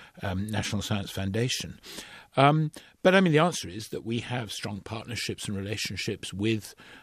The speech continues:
um, uh, N S F, with N I H.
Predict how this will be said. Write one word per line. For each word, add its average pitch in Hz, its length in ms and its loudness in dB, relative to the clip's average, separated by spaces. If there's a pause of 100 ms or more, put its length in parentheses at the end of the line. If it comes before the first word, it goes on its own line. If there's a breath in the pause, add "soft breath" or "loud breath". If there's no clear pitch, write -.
(120)
um, 98 600 -4 (160)
uh, 65 360 -10
N 101 160 -4
S 101 180 -6
F, 120 240 0
with 95 140 -2
N 95 120 -4
I 98 180 -6
H. - 300 -4